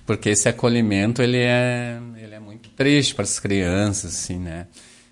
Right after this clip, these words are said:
Então, numa família co-, numa família acolhedora,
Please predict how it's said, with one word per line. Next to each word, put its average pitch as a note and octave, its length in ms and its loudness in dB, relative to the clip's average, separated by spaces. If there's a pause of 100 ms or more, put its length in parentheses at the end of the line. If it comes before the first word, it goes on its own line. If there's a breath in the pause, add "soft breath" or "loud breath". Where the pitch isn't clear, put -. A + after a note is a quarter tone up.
(120)
Então, G2+ 440 2
numa B2 300 4
família B2+ 440 4
co-, G#2 200 -4
numa A2+ 280 2
família B2 380 2
acolhedora, G#2+ 760 0